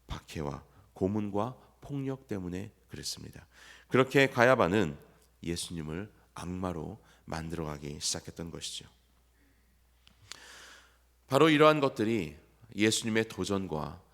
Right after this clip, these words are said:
그리고 예수님으로부터 오는 위협이었습니다. 그들이 가지고 있었던 가치관과 그들이 가지고 있었던 우선순위가 무엇이었는가? 이것을 드러내셨기 때문에 그렇습니다. 예수님은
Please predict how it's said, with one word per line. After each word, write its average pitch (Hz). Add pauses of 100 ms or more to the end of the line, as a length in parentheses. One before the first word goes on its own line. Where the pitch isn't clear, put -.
(180)
그리고 87
예수님으로부터 95
오는 87 (240)
위협이었습니다. 78 (640)
그들이 156
가지고 156
있었던 143
가치관과 104 (540)
그들이 139
가지고 156
있었던 151
우선순위가 127
무엇이었는가? 87 (600)
이것을 127 (300)
드러내셨기 95
때문에 80
그렇습니다. 78 (640)
예수님은 131